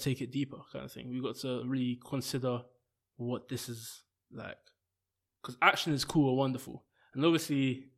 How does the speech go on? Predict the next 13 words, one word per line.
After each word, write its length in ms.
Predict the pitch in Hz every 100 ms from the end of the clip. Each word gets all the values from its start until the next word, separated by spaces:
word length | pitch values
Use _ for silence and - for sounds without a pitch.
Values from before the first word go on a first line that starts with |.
| _
it, 60 | 143
well, 180 | 143 135
it's, 160 | 120
like, 180 | 147 123
twenty 200 | - 143
twenty-two 380 | 131 139 127 131
now. 280 | 127 123 117 _ _ _ _ _ _ _
And 360 | - 123 120 117
we 220 | 131 160
were 140 | 147 127
thinking 340 | - 143 139
about 240 | 120 120 117
this, 440 | 117 - - -